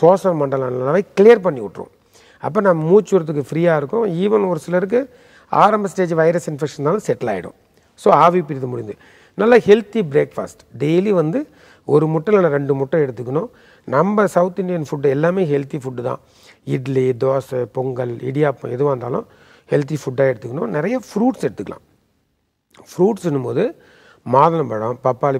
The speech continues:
பழம், கொய்யாப்பழம், ஆப்பிள், இது மட்டும் இல்லாம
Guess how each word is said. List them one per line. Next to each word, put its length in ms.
பழம், 320
கொய்யாப்பழம், 680
ஆப்பிள், 320
இது 140
மட்டும் 240
இல்லாம 260